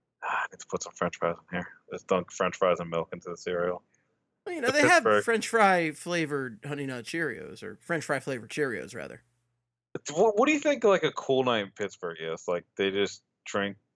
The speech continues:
Speaker 1: the, just, like, bring, like, beers onto one of the yellow bridges and then just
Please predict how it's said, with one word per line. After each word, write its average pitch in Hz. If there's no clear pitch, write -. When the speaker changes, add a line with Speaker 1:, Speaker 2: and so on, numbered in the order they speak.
Speaker 1:
the, 95
just, 113
like, 107
bring, 107
like, 95
beers 104
onto 95
one 90
of 92
the 90
yellow 90
bridges 87
and 82
then 80
just -